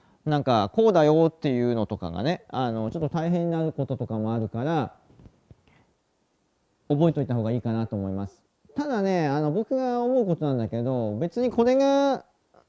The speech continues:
できないから下手とかね、これができるからうまいとか、あんまそういうのは僕はないと思ってて、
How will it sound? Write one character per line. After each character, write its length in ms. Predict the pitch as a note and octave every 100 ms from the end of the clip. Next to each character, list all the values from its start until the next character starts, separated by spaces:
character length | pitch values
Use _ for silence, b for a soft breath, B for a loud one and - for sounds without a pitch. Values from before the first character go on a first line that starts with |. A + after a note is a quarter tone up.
| _ _ _ _ _ F3
で 140 | G#3
き 120 | A#3+
な 100 | C4
い 60 | A3
か 120 | D3
ら 80 | A#2+
下 260 | B2+ D#3
手 20 | D#3+
と 100 | D3+
か 160 | E2+
ね、 140 | G2 F#3 _ _ _ _ _
こ 120 | F3+
れ 80 | F#3+
が 100 | A3
で 100 | G#3+
き 100 | C4
る 100 | A#3+
か 100 | E3
ら 100 | C3
う 60 |
ま 160 | C3+ D3+
い 60 |
と 100 | C3+
か、 160 | A2+ G#2+
あ 40 |
ん 60 | C3+
ま 100 | E3
そ 160 | G3 G3
う 40 |
い 40 |
う 40 | G#3
の 60 |
は 100 | E3
僕 200 | A#2+ B2+
は 80 | A#2
な 180 | A2+ C#3
い 80 | B2+
と 80 | A2
思 160 | G#2+
っ 20 |
て 160 | G#2 _
て、 340 | F3 C#3+ G2